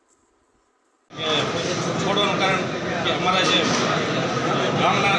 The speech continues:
ગામના જે વિકાસ જે કાર્યો છે એ અટકેલા છે અને થતા નથી. અને જે આમ આદમી પાર્ટીમાં જે અમારો કામગીરી જે હતી એ કોઈ થતું નથી. અને માનનીય મોદી સાહેબના જે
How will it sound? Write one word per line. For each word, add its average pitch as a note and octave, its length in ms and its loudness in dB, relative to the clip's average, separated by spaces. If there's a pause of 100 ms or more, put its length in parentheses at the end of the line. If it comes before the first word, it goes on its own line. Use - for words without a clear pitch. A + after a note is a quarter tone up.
(160)
ગામના F3+ 240 2
જે F#3+ 100 2
વિકાસ G3+ 400 2
જે F#3+ 140 0
કાર્યો F#3 320 2
છે F3+ 240 2
એ E3 100 0
અટકેલા D#3+ 380 0
છે - 120 -2 (320)
અને D#3+ 180 0 (300)
થતા F3+ 300 2
નથી. D3+ 320 2 (360)
અને E3+ 160 0 (100)
જે D#3+ 160 0
આમ F3+ 200 2
આદમી F3+ 220 0
પાર્ટીમાં E3+ 540 2
જે E3 120 2 (380)
અમારો E3+ 280 0 (400)
કામગીરી F#3 380 2
જે F#3 140 2
હતી F3 240 2 (580)
એ - 80 -2
કોઈ E3 240 0
થતું E3 380 0
નથી. C#3+ 260 0 (180)
અને D3 180 0
માનનીય F3+ 420 2
મોદી F3+ 320 2
સાહેબના F3 360 2
જે F3 160 2